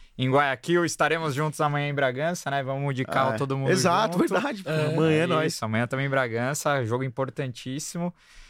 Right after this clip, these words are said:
Speaker 1: E, cara, deixar suas redes sociais, não sei que se alguém não te segue, né?
Speaker 2: Boa.
Speaker 1: E
Speaker 2: Ó,
Speaker 1: é
Speaker 2: mano, me
Speaker 1: isso.
Speaker 2: ajudem aí, eu tô quase batendo oitenta mil no Instagram, me ajudem aí,
Speaker 1: Isso,
Speaker 2: vai lá no
Speaker 1: da hora.
Speaker 2: Instagram do Fala Porco, dá essa moral.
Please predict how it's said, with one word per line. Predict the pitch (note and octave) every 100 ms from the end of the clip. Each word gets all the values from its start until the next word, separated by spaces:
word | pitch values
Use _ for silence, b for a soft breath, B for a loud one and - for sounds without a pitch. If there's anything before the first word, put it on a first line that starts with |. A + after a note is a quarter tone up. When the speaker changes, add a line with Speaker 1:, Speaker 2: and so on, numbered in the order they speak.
| b
Speaker 1:
E, | C#3
cara, | - G3 C#3+ F#2+
deixar | G#2+ - C#3+
suas | F#3 D#3+
redes | F3+
sociais, | A3 - E3+ E3+
não | D3
sei | - D#3
que | -
se | -
alguém | C#3 C3+ D3
não | D3
te | -
segue, | C3+ - C3 E3+ D3+
né? | C#3
Speaker 2:
Boa. | C#3+ C3+ A2
Speaker 1:
E | C#3+
Speaker 2:
Ó, | D#3
Speaker 1:
é |
Speaker 2:
mano, | D3+ C#3 B2+
me | D3+
Speaker 1:
isso. | D#3
Speaker 2:
ajudem | D#3 F3 D#3
aí, |
eu | D#3
tô | D3+
quase | D#3 E3
batendo | E3+ E3 D3+
oitenta | D3 D#3 D3
mil | C3 C3
no |
Instagram, | B2+ B2 A#2
me | B2+
ajudem | A#2+ A#2 C#3 C3
aí, |
Speaker 1:
Isso, | C3
Speaker 2:
vai | C#3
lá |
no | C#3+
Speaker 1:
da |
hora. |
Speaker 2:
Instagram | C#3+ C3
do | B2
Fala | C3 A#2+
Porco, | B2+ B2
dá | B2+
essa | B2+ B2
moral. | A2+ A#2 D3